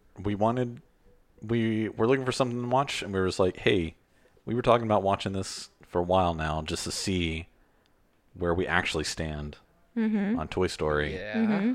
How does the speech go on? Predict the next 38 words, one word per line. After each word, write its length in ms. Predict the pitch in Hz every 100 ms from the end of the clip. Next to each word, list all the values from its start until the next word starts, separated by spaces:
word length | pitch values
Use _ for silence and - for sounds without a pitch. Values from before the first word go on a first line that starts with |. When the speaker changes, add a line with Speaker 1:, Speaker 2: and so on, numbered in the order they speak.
| -
Speaker 1:
and 80 |
how 160 | - 85
good 220 | 87 92
it 120 | 80
is 400 | 76 76 76 76 -
Speaker 2:
Oh, 60 |
Speaker 1:
and 220 | 202 190
how 140 | 90 90
Speaker 2:
no. 60 |
Speaker 1:
well 200 | - 92 104
it 80 |
hold, 340 | - 101 101 92 -
held 240 | 101 104
up." 180 | 80 73 - - - - - - - - - - - - - 508 - - - - -
Speaker 2:
Wa-, 160 | 233 -
Speaker 1:
And 80 | 240
Speaker 2:
watching 320 | 233 262 311
it 80 | 294
as 120 | 269
an 100 | 269
adult 340 | 247 226 247
was 200 | 214 208
much 240 | 208 196 -
different. 320 | - - -
Speaker 3:
I 220 | - 175
think 520 | 247 - 151 131 110 -
we 120 | 120
have 240 | 110 104
differing 360 | 113 107 104 92
opinions 600 | 85 - 101 92 82 92
on 80 | 85
Speaker 1:
I 40 |
Speaker 3:
that. 120 | 123
Speaker 1:
think 260 | 147 101 - - _ _ _ -
I 80 | 98
still 240 | - 123
loved 280 | 90 90 80
it. 80 | 73